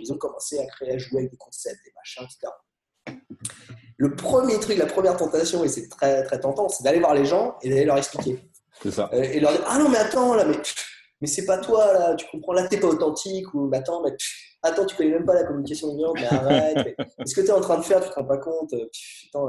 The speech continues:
Speaker 1: l'impact que ça va avoir sur ce pauvre gamin. » Donc, euh, non, non, surtout pas. D'a-, c'est d'abord pour soi. Euh, après, euh, pour les autres, c'est, c'est encore autre chose.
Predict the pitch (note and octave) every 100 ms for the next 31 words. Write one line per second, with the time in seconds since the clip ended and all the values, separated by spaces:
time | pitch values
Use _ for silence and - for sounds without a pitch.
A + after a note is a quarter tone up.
0 | A#2 A#2 D3 - C3 A#2+ A#2+ C#3 D3 C3
1 | - _ B2+ C3 - - _ _ _ _
2 | _ B2+ - B2 D3+ C#3 - - - -
3 | - - - B4 - - - F#3+ G3 G3+
4 | - - - A#2+ - _ _ _ _ _
5 | A#2 _ _ _ _ _ _ _ - -
6 | D#3 D3 A2+ - - - _ _ A#2 C3+
7 | C#3+ - G#2 - - A#2 B2+ B2 -